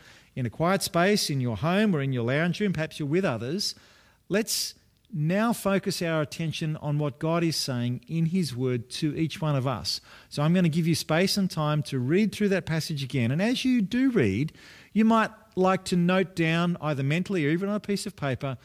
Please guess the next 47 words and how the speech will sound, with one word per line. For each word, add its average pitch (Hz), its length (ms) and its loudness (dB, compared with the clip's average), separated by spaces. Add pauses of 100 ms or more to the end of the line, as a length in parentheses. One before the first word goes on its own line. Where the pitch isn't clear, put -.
(220)
some 226 180 -4
questions. 127 560 -2
What, 196 220 -4
what 226 220 -4
questions 202 400 -2
do 226 120 -6
you 214 100 -2
have 160 640 -2
arising 127 540 -4
from 127 240 -6
this 113 100 -6
passage? - 800 -10 (580)
And 156 480 -2 (380)
if 196 200 2
those 135 300 2
are 127 60 2
not 139 260 -2
answered 190 420 -2
through 151 200 -6
the 117 100 -4
rest 139 220 0
of 135 80 0
the 135 60 2
sermon, 165 400 0
then 147 260 -2 (260)
you 131 140 -2
know 139 260 2
that 139 140 0
you'll 131 100 -6
be 131 140 2
able 131 200 -2
to 123 100 -8
text - 300 -8
them 135 180 -4
in 117 260 -4 (260)
at 123 160 -6
the 113 220 -4
end. 92 180 -6 (460)
I'm 202 180 2
at 190 80 2
verse 170 300 0
eighteen 165 480 0
now, 175 280 0
the 151 140 2
very 175 340 2
first 196 460 0
verse 147 540 0